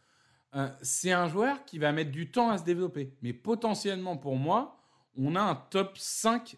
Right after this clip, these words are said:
edge de cette draft. Et pourquoi j'ai, j'aime bien prendre le risque de le prendre à New Orleans, c'est qu'il va être derrière Cameron Jordan,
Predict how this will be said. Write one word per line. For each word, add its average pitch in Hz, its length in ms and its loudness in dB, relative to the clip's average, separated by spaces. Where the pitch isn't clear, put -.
edge 170 360 0
de 127 160 -8
cette 151 200 -2
draft. 123 300 -2
Et 135 80 -2
pourquoi 240 720 2
j'ai, 131 300 -2
j'aime 143 260 -2
bien 185 200 0
prendre 143 260 -4
le 135 100 2
risque 156 380 -4
de 123 80 -2
le 120 120 -4
prendre 139 480 -4
à 156 120 4
New 139 160 2
Orleans, 123 380 0
c'est 160 160 -2
qu'il 160 160 -4
va 151 140 4
être 135 120 0
derrière 113 540 0
Cameron 196 400 2
Jordan, 110 480 -4